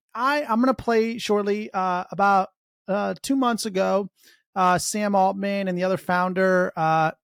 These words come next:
well, what's his name? Let me just give it to you. Uh, Alex Blania was, uh, interviewed on Bankless podcast, which I'll play the intro of shortly.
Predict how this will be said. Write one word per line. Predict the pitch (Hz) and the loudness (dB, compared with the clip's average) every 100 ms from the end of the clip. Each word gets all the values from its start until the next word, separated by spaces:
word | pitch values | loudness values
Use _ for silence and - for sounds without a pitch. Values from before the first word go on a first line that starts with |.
| _ - | _ -8
well, | 160 | -6
what's | 165 147 | -6 -6
his | 135 | -4
name? | 156 151 | -2 0
Let | 156 | -2
me | 156 | -4
just | 143 | -6
give | - 147 | -6 -8
it | - | -6
to | 156 | -6
you. | 156 | -6
Uh, | 165 160 156 - _ - | -4 -4 -4 -10 _ -4
Alex | 185 190 202 - - | 0 2 0 -4 -10
Blania | 156 170 190 208 175 165 190 _ _ _ - | -4 0 0 0 0 0 -2 _ _ _ -4
was, | 185 175 | 0 2
uh, | 185 185 | 4 4
interviewed | 233 240 220 | 2 0 0
on | 190 175 | 0 -2
Bankless | 127 185 190 156 147 - - | 0 0 0 -4 -6 -8 -12
podcast, | - 151 147 160 147 | -6 -4 -4 -4 -4
which | 160 | -4
I'll | 151 | -2
play | 175 | -2
the | 156 156 | 0 -2
intro | 147 160 | -2 -4
of | 143 | -6
shortly. | - 175 170 151 | -4 -4 -4 -8